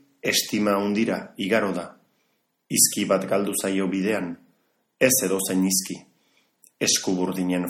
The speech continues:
forma duen G hori. Eta ederra litzateke,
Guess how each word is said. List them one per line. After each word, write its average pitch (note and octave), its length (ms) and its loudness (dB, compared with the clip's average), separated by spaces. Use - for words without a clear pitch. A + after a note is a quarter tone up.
forma G2+ 320 2
duen F#2+ 540 2
G F#2 300 -2
hori. F#2 260 -4
Eta G#2+ 260 4
ederra G#2+ 320 4
litzateke, G2 580 -2